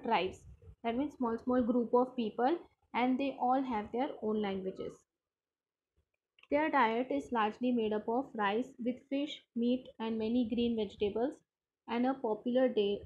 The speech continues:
dish is momos, steaming buns with meat or vegetable stuffing. So what is their diet? Their diet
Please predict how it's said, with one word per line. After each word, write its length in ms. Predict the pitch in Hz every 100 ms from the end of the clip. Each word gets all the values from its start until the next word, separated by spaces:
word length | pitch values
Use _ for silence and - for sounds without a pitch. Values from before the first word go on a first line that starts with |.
| 202
dish 220 | 220 226
is 140 | 277 294 226
momos, 420 | 220 214 208 185 - _
steaming 580 | _ - 254 254 285 240
buns 300 | 226 214 247 - _ 233 214
with 200 | 240 - - _ _ -
meat 320 | 240 262 269
or 180 | 220 247
vegetable 540 | 220 208 214 214 240 -
stuffing. 440 | 202 180 185 165 - _ _ _ -
So 80 | 277
what 240 | 254 247
is 160 | 277 269
their 160 | 254 220
diet? 460 | 214 196 214 233 -
Their 160 | 233 226
diet 380 | 214 202 208